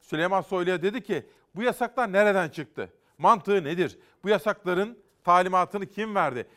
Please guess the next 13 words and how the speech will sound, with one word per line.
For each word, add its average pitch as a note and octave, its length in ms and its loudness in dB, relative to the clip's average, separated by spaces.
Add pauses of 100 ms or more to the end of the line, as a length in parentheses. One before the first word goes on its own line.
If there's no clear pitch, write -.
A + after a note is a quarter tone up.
Yoksa E3 320 -6
siz A#3+ 260 -10
mi G3+ 140 -6
verdiniz?" C#3+ 440 -2
diyerek F3 300 -2 (180)
İçişleri F3+ 380 -6
Bakanı'na D#3+ 400 -6
sorular D#3+ 400 -4
yöneltti D3 400 -4
efendim. C3+ 300 -6 (640)
Bunu F3 160 -6
sizlere F#3+ 320 -4
anlatacağım. G3+ 540 -2